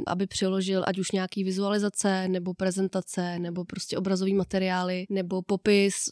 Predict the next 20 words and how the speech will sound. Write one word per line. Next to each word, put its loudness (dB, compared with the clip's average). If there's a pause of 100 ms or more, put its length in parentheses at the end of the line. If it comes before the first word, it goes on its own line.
(100)
prostě -2
toho -2 (320)
jednak, 2 (160)
co 0
chce 0
vystavovat, 0
ať -4
už -8
je -2
to -2
nějaká -2
kolekce -6
nebo -2
produkt, -4 (160)
ale 4
i 2
jak 2
ji -6
chce -10
vystavovat. -6